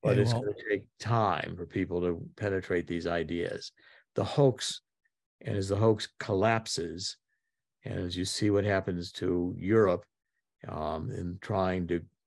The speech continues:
Speaker 1: not exist when Russian gas, you're gonna realize that people are gonna be searching for the truth, and
Speaker 2: It's
Speaker 1: they'll
Speaker 2: g-,
Speaker 1: find
Speaker 2: it,
Speaker 1: it.
Speaker 2: it's going to
Speaker 1: Right.
Speaker 2: be a cold, dark winter in Europe.
Speaker 1: Yeah.
Speaker 2: And,
Speaker 1: Yes.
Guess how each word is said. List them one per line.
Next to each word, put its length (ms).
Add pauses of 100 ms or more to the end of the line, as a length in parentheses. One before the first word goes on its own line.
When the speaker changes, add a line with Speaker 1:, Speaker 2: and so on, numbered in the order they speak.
(400)
Speaker 1:
not 260
exist 520
when 280
Russian 400
gas, 560 (600)
you're 220
gonna 160
realize 760 (420)
that 100
people 280
are 60
gonna 160
be 120
searching 460
for 100
the 120
truth, 400
and 280
Speaker 2:
It's 120
Speaker 1:
they'll 100
Speaker 2:
g-, 80 (100)
Speaker 1:
find 140
Speaker 2:
it, 160
Speaker 1:
it. 180
Speaker 2:
it's 160
going 300
to 80
Speaker 1:
Right. 60
Speaker 2:
be 120
a 80
cold, 560
dark 360
winter 340
in 120
Europe. 380 (440)
Speaker 1:
Yeah. 160 (400)
Speaker 2:
And, 280
Speaker 1:
Yes. 360